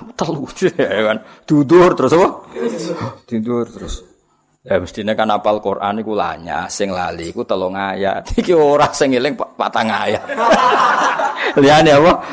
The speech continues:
Lali. Ini dhisik masyhur, totoane Mbak Arwani, Mbak Wahab iku totoan apik.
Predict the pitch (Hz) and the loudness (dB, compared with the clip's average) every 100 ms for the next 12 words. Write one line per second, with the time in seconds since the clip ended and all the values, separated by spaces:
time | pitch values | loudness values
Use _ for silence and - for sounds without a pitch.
0 | - - 98 90 98 - - - 277 - | -6 -2 0 -2 -6 -10 -10 -10 -12 -12
1 | - _ _ 107 123 147 180 143 135 147 | -16 _ _ -2 0 0 0 0 0 -2
2 | 107 98 113 120 117 123 110 110 113 110 | -2 0 0 0 0 0 2 2 2 0
3 | 117 110 107 110 101 107 113 110 110 104 | -2 -2 -2 -2 -2 -4 -2 -2 -2 -4
4 | 101 - - | -6 -10 -12